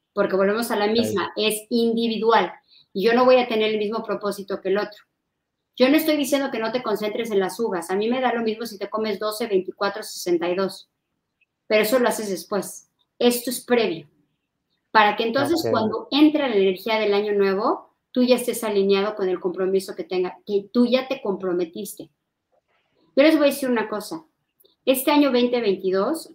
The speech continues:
Speaker 1: por excelencia, les prometo que va a ser un año que nos van a poner a prueba con toda la fortaleza que tengamos dentro de nosotros. La diferencia de cómo lo vamos a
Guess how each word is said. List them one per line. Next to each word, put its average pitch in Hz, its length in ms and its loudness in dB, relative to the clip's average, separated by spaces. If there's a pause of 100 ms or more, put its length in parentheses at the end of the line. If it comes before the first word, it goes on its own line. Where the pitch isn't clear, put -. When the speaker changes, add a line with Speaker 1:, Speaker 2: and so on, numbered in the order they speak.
Speaker 1:
por 208 160 0
excelencia, 214 760 -2
les 208 180 -8
prometo 208 460 -8
que 202 80 -8
va 202 80 -2
a 214 40 -4
ser 220 200 -10
un 208 140 -2
año 202 420 0 (440)
que 202 120 0
nos 196 160 2
van 240 180 0
a 247 100 -6
poner 208 240 -2
a 214 120 -2
prueba 208 300 -4
con 196 180 0
toda 214 200 -2
la 208 120 -2
fortaleza 190 640 -6
que 170 80 -12
tengamos 185 480 0
dentro 185 260 -2
de 185 80 0
nosotros. - 600 -8
La 208 140 2
diferencia 208 840 -4 (120)
de 196 140 -6
cómo 233 220 -4
lo 202 140 0
vamos 196 360 0
a 175 60 -12